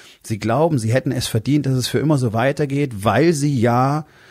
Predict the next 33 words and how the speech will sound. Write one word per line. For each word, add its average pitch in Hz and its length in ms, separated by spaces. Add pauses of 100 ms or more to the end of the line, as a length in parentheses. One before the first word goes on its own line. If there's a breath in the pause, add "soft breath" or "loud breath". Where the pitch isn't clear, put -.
(280 soft breath)
jeden 147 240
Tag 131 220
das 110 160
Gleiche 113 400
tun 110 260
wie 98 80
den 95 140
Tag 101 260
davor 110 360
und 95 100
das 90 140
Jahr 98 200
davor 98 320
und 87 80
einfach 107 240
nicht 98 140
begreifen, 101 400
dass 98 100
es 101 140
Zeit 110 280
ist, 101 140
weiterzumachen, 98 720
mehr 120 220
zu - 140
tun, 95 280
anders 131 380
zu 113 80
denken, 95 280
größer 127 380
zu - 140
denken, 98 380
neue 131 260
Perspektiven, 98 720